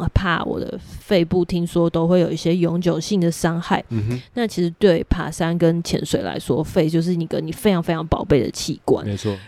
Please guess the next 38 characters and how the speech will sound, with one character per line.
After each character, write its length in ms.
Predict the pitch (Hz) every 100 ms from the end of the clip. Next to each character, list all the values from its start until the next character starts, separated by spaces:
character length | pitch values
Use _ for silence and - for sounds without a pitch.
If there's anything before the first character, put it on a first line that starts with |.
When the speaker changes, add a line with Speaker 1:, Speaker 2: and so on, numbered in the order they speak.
| _
Speaker 1:
然 120 | 208
后 60 | 240
我 80 | 254
就 60 |
想 180 | 240 185
说 100 | 214
，“天 240 | - 285 285
啊， 120 | 269
我 140 | 226
本 180 | 220 196
身 200 | 214 240
体 160 | - 202
力 100 | 254
已 60 |
经 200 | 190 214
不 160 | 214 262
好 260 | 220 165 151
了， 140 | -
或 160 | 175 240
者 80 |
是 140 | 214 233
说 320 | 247 220 220
我 180 | 214 175
是 140 | 233
一 60 | 247
个 160 | 220
很 120 | 190 165
容 180 | 170
易 180 | 214 226
有 240 | 175 - 175
高 200 | 185 196
山 200 | 196 208
反 220 | 165 170
应， 140 | 185
或 80 | 196
者 60 | 202
潜 240 | - 175
水， 260 | 170 165